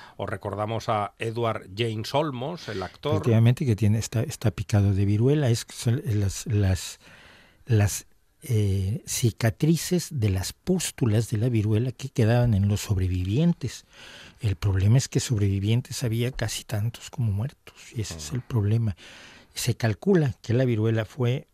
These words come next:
Speaker 2: una de las, eh, de las enfermedades más mortíferas de la historia completa de la humanidad.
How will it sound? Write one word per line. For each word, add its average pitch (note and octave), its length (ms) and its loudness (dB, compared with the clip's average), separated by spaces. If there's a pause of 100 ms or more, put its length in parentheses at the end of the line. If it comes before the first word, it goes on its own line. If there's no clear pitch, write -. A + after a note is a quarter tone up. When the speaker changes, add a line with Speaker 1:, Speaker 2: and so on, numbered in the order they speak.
(120)
Speaker 2:
una A2 320 4
de G#2+ 100 2
las, F#2+ 320 -2
eh, F#2+ 340 -2 (640)
de F#2+ 140 2
las F2+ 420 -4
enfermedades G2+ 540 -2
más B2+ 180 0
mortíferas B2 840 0
de G#2+ 100 -2
la G2 100 -4
historia D#3 540 0
completa G#2+ 480 -4
de G#2+ 100 0
la G#2+ 140 0
humanidad. A2 520 -2